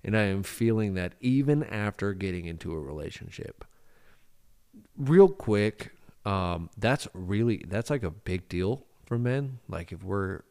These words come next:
feeling rejected by the woman that we're in a relationship with, it's like, uh, it hits harder than just being rejected at a, at a bar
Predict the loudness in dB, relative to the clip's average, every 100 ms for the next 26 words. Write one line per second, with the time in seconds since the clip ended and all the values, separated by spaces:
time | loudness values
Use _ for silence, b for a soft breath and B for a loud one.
0 | _ -4 -2 0 -2 -4 -8 -8 -6 -6
1 | -6 -6 -8 -8 -8 -8 -8 -10 -10 -8
2 | -8 -10 _ _ -10 -8 -6 -8 -8 -8
3 | -6 -8 -6 -6 -8 _ _ _ _ _
4 | _ _ _ -12 -10 -10 -12 -14 -14 -12
5 | -14 -18 b b b b b b -2 -2
6 | 0 -2 -2 -8 -2 -2 -2 -10 -14 b
7 | b b b -6 -4 -4 -8 _ _ _
8 | -8 -4 -4 -6 -6 -8 -8 -8 -8 -10
9 | -14 _ -16 -14 -10 -10 -8 -10